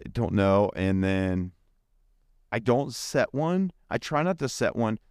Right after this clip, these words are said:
I still do get up. Sometimes I do on Fridays. I don't have to get up early now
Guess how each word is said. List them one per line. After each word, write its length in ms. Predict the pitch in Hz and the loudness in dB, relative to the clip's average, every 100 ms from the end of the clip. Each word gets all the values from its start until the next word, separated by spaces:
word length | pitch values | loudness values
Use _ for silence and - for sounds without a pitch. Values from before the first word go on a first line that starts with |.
| _ | _
I 100 | 120 | -4
still 240 | - 151 | 0 0
do 120 | 127 113 | 2 2
get 160 | 104 | 2
up. 140 | 85 - | 2 -2
Sometimes 400 | 113 127 107 85 | -2 0 0 0
I 100 | 80 | 0
do 280 | 71 73 67 | 0 0 -2
on 160 | - 85 | -2 -4
Fridays. 500 | - 80 71 67 - - | 0 2 2 0 -4 -2
I 80 | 92 | 0
don't 140 | 90 | 0
have 240 | - 87 | -2 -4
to 80 | - | -2
get 120 | 90 | -2
up 120 | 85 90 | -2 -2
early 240 | 87 85 | 0 0
now 360 | 82 80 80 | 0 0 -2